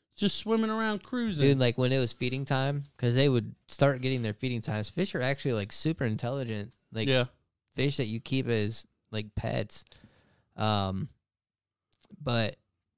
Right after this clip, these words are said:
Speaker 2: when it was feeding time, they would, like, swarm. Dude, it was,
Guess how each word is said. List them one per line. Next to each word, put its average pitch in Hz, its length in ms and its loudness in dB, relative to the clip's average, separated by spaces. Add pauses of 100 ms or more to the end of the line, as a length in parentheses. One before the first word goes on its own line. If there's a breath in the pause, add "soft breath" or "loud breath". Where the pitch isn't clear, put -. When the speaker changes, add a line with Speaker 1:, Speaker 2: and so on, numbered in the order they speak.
(580)
Speaker 2:
when 127 160 4
it 123 60 4
was 113 180 2
feeding 135 320 0
time, 107 280 -2
they 113 120 0
would, 113 160 -2
like, 104 240 -6
swarm. 110 640 -8 (880)
Dude, 107 200 -4
it 113 120 -2
was, 110 300 -4